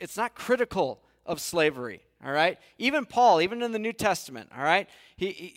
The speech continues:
he doesn't come out and say, "Hey, this is an evil institution, and we need to do everything that we can do to get rid of it." Uh,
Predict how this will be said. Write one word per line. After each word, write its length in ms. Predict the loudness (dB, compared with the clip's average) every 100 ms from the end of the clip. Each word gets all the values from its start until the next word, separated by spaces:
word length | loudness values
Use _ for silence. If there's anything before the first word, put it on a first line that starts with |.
| -12
he 60 | 0
doesn't 360 | 2 2 -2
come 160 | -2 2
out 100 | 2
and 100 | 2
say, 200 | 0 2
"Hey, 140 | 2
this 180 | -2 -8
is 100 | -10
an 100 | -10
evil 320 | -6 -4 -2 -2
institution, 720 | -6 -12 -6 -4 -4 -8 -10 -12
and 120 | -8 -4
we 80 |
need 140 | -2 -2
to 100 | 2
do 140 | 4
everything 380 | 4 4 -2 -4
that 100 | -4
we 80 | -4
can 160 | -6
do 160 | -2 0
to 80 | 0
get 180 | -4 -2
rid 180 | -2
of 100 | -2
it." 160 | -6 -16 _ _ _ _ _ _ 0
Uh, 240 | 2